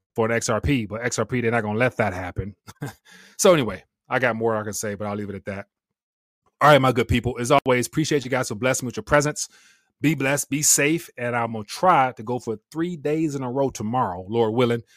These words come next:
So I'm gonna, you know, try to stop ranting about twenty minutes or so, so I give everybody a chance to call and let the voice be heard.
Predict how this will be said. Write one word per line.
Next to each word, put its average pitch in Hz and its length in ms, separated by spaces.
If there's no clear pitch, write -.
So 120 160
I'm 110 120
gonna, 110 180
you 120 40
know, 110 140
try 131 180
to 113 60
stop 123 280
ranting 127 220
about - 240
twenty 127 180
minutes 131 220
or - 40
so, 120 140
so 110 140
I 110 40
give 113 120
everybody 110 300
a - 20
chance 113 200
to - 60
call 120 220
and 107 120
let 107 100
the 104 60
voice 110 200
be 101 100
heard. 113 300